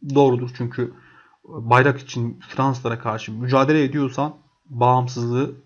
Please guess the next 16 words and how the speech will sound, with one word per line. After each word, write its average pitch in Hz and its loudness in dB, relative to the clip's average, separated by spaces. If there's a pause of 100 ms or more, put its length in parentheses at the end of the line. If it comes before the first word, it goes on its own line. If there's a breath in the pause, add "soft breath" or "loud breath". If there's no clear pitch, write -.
(120)
savunuyorsun 123 -4
demektir. - -18 (600 loud breath)
Halkı 196 4
harekete 202 4
geçirmiş. 123 0
Halk 185 4
hep 196 2
birlikte 139 2
harekete 110 -8
geçmiş. - -10
Bu 147 -4
da 151 2
birlik 147 -4
ve 135 0
beraberlikle 127 2
ilgilidir. 113 -8